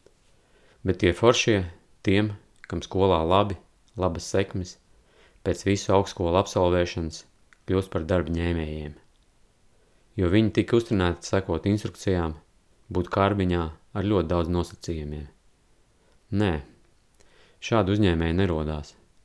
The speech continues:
Viņi rodas pie daudz lielākas brīvības, kas viņiem bieži vien ir jāizcīna, neesot labajam sistēmā. Skola ir jāapgriež kājām gaisā, ja mēs redzam, ka pievienotā vērtība ir tur, kas skolā skaitās aizliegts vai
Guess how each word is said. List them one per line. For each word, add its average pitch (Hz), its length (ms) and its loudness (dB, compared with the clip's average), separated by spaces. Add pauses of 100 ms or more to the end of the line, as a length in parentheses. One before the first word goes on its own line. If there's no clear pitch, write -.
(1040)
Viņi 104 200 4
rodas 110 360 2
pie 87 160 0
daudz 90 240 2
lielākas 92 400 4
brīvības, 80 600 -2 (320)
kas - 160 -6
viņiem 95 340 4
bieži 87 300 4
vien 82 160 0
ir 82 100 0
jāizcīna, 85 640 0 (200)
neesot 82 440 -2
labajam 80 380 -2
sistēmā. 76 560 -6 (1300)
Skola 113 480 4
ir 95 80 4
jāapgriež 85 420 2
kājām 95 400 2
gaisā, 87 380 0 (180)
ja 90 160 0
mēs 80 240 -4
redzam, 92 360 0 (200)
ka - 160 -20
pievienotā 85 640 2
vērtība 90 400 0
ir 82 80 -6
tur, 104 280 -2 (640)
kas - 180 -6
skolā 98 400 0
skaitās 90 480 -2
aizliegts 87 400 2
vai 82 80 0